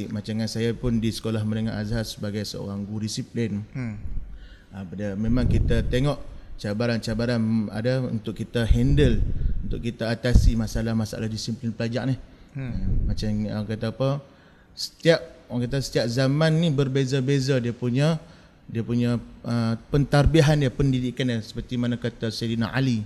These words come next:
Speaker 2: Hmm.
Speaker 1: karamallahu wajhah wa ridallahu anhu wa alaihi salam. Sayyidina Ali kata apa, "Didiklah anakmu ni mengikut zaman." Hmm. Macam dengan zaman saya, lain dia cara guru kita didik. Zaman Abang Ramlan lain cara guru mendidik.
Speaker 2: Hmm,
Speaker 1: Betul?
Speaker 2: zaman saya,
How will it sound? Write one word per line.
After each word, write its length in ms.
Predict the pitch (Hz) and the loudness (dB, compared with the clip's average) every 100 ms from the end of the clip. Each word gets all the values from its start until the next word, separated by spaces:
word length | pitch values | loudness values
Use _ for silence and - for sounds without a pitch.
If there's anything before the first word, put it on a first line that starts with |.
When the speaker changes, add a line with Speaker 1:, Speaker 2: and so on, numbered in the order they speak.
| - - - | -8 -20 -20
Speaker 2:
Hmm. 160 | 127 | -14
Speaker 1:
karamallahu 600 | 120 113 120 120 120 117 | -4 0 0 2 2 2
wajhah 360 | 110 107 135 117 | 0 4 4 4
wa 140 | 104 | -2
ridallahu 540 | 98 117 113 120 110 110 | -4 -4 -4 -4 -2 -4
anhu 420 | 95 120 127 120 | -2 0 0 -2
wa 80 | 104 | -2
alaihi 160 | 107 | -4
salam. 400 | 110 123 139 170 190 - - - - - | -4 0 4 4 2 -6 -18 -20 -20 -16
Sayyidina 260 | - 117 | -4 -2
Ali 120 | 117 120 | 0 0
kata 220 | 113 120 | -2 -4
apa, 340 | 117 139 143 - | -2 2 2 0
"Didiklah 640 | 120 127 127 - 151 160 - - - - - | -2 -2 2 2 4 0 0 -6 -10 -18 -14
anakmu 460 | - 113 135 - 143 | -4 -2 0 -2 -2
ni 280 | 156 165 - | -2 -4 -4
mengikut 440 | - 151 170 147 131 | -4 -2 -2 -4 -2
zaman." 400 | 127 117 101 92 - - | 0 0 -2 -6 -14 -20
Hmm. 240 | - 85 90 127 - - - | -16 -14 -14 -16 -20 -20 -16
Macam 220 | - 110 | -8 -2
dengan 180 | 127 135 | 0 2
zaman 300 | 127 131 147 | 2 2 2
saya, 280 | 139 147 160 | 2 4 6
lain 360 | 151 139 143 120 - - - | 6 6 4 2 -2 -14 -12
dia 180 | - 120 | -2 -2
cara 220 | 117 123 123 | 0 -2 -2
guru 260 | 120 123 | -2 -4
kita 200 | 113 - | -4 -6
didik. 320 | 120 117 123 - - - - | -4 -2 -4 -6 -20 -20 -6
Zaman 300 | 110 123 131 | 0 2 4
Abang 220 | 131 139 | 4 4
Ramlan 340 | 135 151 147 139 | 4 6 6 6
lain 160 | 147 117 | 6 4
cara 220 | 120 113 | 0 -2
guru 260 | 113 110 117 | -4 -2 0
mendidik. 320 | 110 113 117 | 0 0 -2
Speaker 2:
Hmm, 340 | 117 120 120 | -4 -8 -8
Speaker 1:
Betul? 80 | 113 113 | -4 0
Speaker 2:
zaman 200 | 127 120 | 0 0
saya, 300 | 113 120 | -2 -2